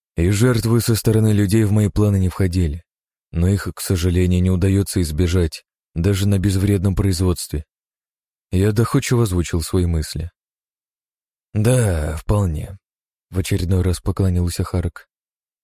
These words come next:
«Но что же будет дальше?» Нечаев снова повернулся к окну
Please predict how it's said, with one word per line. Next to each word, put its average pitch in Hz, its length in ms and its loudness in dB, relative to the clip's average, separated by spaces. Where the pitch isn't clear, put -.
«Но 90 280 0
что 98 260 -2
же 90 140 -2
будет 92 280 0
дальше?» 85 500 -4
Нечаев 85 440 -2
снова 95 240 -2
повернулся 90 640 -2
к - 100 -8
окну 90 320 -2